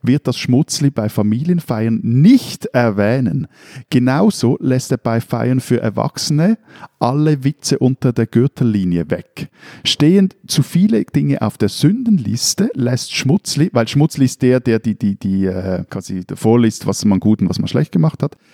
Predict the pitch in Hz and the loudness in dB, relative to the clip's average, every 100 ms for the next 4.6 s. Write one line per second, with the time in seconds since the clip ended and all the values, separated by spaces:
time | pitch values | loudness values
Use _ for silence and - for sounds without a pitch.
0 | - 123 139 - - 135 - - 175 127 | -4 0 0 0 2 4 2 0 0 0
1 | - - 113 156 170 160 131 135 156 - | -4 -4 -2 0 0 -2 0 2 2 0
2 | 135 - 107 101 139 - - - 165 - | -2 0 -2 0 -2 -4 -10 -2 -2 -2
3 | - 113 - 120 - - 98 107 - 90 | -4 -4 -4 -8 -6 -4 0 0 -2 -6
4 | 82 82 78 - - | -6 -10 -12 -14 -14